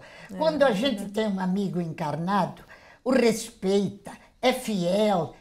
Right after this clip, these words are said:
Speaker 2: tem disciplina no diálogo. Então, nós temos uma convivência melhor. Conviver com os espíritos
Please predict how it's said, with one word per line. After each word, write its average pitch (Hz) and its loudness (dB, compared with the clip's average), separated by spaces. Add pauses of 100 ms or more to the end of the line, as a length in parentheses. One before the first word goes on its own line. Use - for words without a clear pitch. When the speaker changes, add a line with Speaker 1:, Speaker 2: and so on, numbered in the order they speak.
(220)
Speaker 2:
tem 277 0
disciplina 233 -2
no 180 0
diálogo. 156 -2 (340)
Então, 262 2 (160)
nós 254 -6
temos 254 -2
uma 190 0
convivência 180 -2
melhor. 147 -6 (880)
Conviver 294 0
com 220 0
os 196 -2
espíritos 160 -6